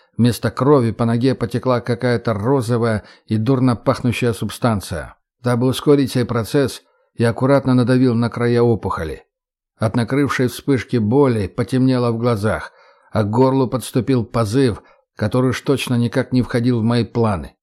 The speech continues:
Как ни крути, есть в этом и приятный момент. Ты знаешь, что скоро все закончится. Собрав бинтовым тампоном все, что вытекло из раны,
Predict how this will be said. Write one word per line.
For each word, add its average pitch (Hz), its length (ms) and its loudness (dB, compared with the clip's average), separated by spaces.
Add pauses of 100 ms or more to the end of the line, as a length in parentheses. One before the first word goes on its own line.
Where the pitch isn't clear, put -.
(320)
Как 123 240 -2
ни 120 80 2
крути, 113 560 -2 (240)
есть 135 420 0
в 123 40 0
этом 127 260 2
и 120 40 0
приятный 123 480 0
момент. 117 420 0 (280)
Ты 131 140 2
знаешь, 127 540 0 (240)
что - 240 -2
скоро 120 320 -2
все 117 220 -2
закончится. 110 760 -4 (600)
Собрав 135 500 0
бинтовым 117 640 0
тампоном 120 600 0
все, 135 260 0
что 120 260 -2
вытекло 117 460 0
из 104 120 0
раны, 123 480 0